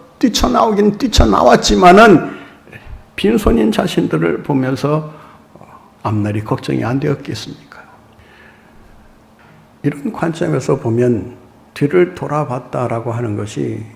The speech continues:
지극히 있을 수 있는 자연스러운 행동이라고 말할 수 있을 것입니다. 그런데 문제는 뭐냐? 뒤를 돌아보지 말라는 것이 주님의 명령이었다라고 하는 것입니다.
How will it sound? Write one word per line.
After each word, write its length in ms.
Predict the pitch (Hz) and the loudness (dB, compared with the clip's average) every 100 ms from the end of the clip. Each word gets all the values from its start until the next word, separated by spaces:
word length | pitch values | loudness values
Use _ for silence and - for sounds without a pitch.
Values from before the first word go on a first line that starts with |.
| - - - | -20 -20 -20
지극히 460 | - - 214 - - | -12 -8 -8 -6 -4
있을 280 | 165 156 196 | -4 -4 -6
수 200 | - 170 | -4 -4
있는 340 | 131 139 127 | 0 0 -2
자연스러운 840 | 107 - 139 170 165 165 175 196 202 - - - | -4 -6 -2 -2 -2 -2 -2 -4 -8 -18 -20 -18
행동이라고 760 | - 135 127 123 117 113 110 151 | -8 -4 -2 -2 -2 -2 -2 -2
말할 340 | 151 107 98 | -2 -4 -6
수 100 | 107 | -6
있을 220 | 127 - 156 | -6 -6 -12
것입니다. 600 | - - - - - - | -12 -14 -16 -20 -20 -20
그런데 520 | - 196 254 - - - | -4 2 2 0 -6 -8
문제는 480 | 131 180 - 185 202 | -2 0 0 -2 -2
뭐냐? 400 | 117 92 131 110 - - _ | -4 -6 -10 -12 -20 -20 _
뒤를 300 | - 196 233 | -6 -4 -2
돌아보지 500 | 202 160 156 147 - | -2 0 -2 -4 -4
말라는 640 | 156 - 110 127 139 180 139 | -4 -4 -8 -2 0 2 2
것이 520 | 104 - 143 165 160 - - - - | 0 -2 -2 -2 -4 -18 -20 -20 -10
주님의 440 | - 123 113 117 | -4 -2 -2 -4
명령이었다라고 1300 | 110 92 104 120 156 117 107 107 98 101 95 107 143 | -6 -4 -2 0 0 -2 -6 -10 -12 -10 -8 -8 -10
하는 240 | - 135 - | -10 -12 -12
것입니다. 420 | - - - | -18 -20 -20